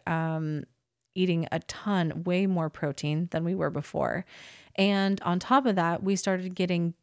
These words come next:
uh, we did a bacterial cleanse, uh, with Stacy. And then I did, we did Stacy's, uh, what she prescribed for us and finding out what type of parasites we had, uh, which did,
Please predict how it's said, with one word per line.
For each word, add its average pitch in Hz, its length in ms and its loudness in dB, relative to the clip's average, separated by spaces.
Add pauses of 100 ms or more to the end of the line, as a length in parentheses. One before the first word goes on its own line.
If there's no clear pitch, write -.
(160)
uh, 175 260 2 (240)
we 196 240 -8
did 180 360 2
a 175 280 2
bacterial 175 640 2
cleanse, 233 600 2 (220)
uh, 170 360 0 (340)
with 175 220 -2
Stacy. 170 540 -2 (380)
And 196 220 4
then 190 340 2 (140)
I 180 80 2
did, 190 360 2 (360)
we 208 100 -2
did 185 200 2
Stacy's, 208 720 0 (140)
uh, 175 240 -2
what 170 260 -2
she - 160 -2
prescribed 170 540 -4
for - 180 -4
us 165 320 -2
and 165 240 -6
finding 160 280 -2
out 156 120 -2
what 165 200 -2
type - 220 -4
of 156 100 -10
parasites 160 580 -4
we 190 80 0
had, 208 340 -2 (680)
uh, 190 220 2
which 202 340 0
did, 220 200 0